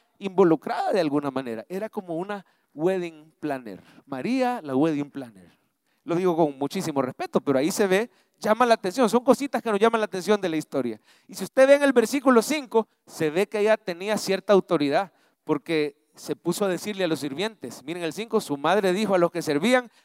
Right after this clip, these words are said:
"Hagan todo lo que él les dijo". Ella le da órdenes a los sirvientes, se fija, entonces tiene cierta autoridad. Aquí hay un pequeño mensajito para nosotros. María ya sabía que su hijo era el Mesías,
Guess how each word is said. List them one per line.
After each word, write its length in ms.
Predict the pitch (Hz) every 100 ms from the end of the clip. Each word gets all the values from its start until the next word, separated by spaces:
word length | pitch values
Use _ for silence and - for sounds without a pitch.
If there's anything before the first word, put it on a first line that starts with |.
| _ _
"Hagan 540 | 185 254 294 294 277 -
todo 360 | 294 320 311 285
lo 160 | 226
que 200 | 185 185
él 80 | 196
les 80 | 165
dijo". 140 | 180
Ella 220 | 165 180
le 100 | 190
da 140 | 156 156
órdenes 720 | 269 247 175 123 - - - -
a 100 | 143
los 120 | 135
sirvientes, 520 | 131 139 117 - -
se 200 | - 151
fija, 240 | - 254 143
entonces 340 | 127 160 202
tiene 320 | - 175 190
cierta 480 | 175 165 165 - 170 - _ -
autoridad. 600 | 151 139 131 127 120 - _ _
Aquí 220 | 175 -
hay 120 | 285 269
un 120 | 240
pequeño 420 | 220 - 247 233
mensajito 800 | 214 196 190 185 226 - 208 - _ _
para 180 | 160 156
nosotros. 560 | 147 147 165 - 117 - _ _
María 500 | 165 156 170 180 165
ya 160 | 160 156
sabía 640 | 151 147 165 170 160 160 _ -
que 120 | 147
su 180 | 135 135
hijo 260 | 156 151 -
era 180 | 151 151
el 140 | 135
Mesías, 720 | 123 113 156 156 151 139 -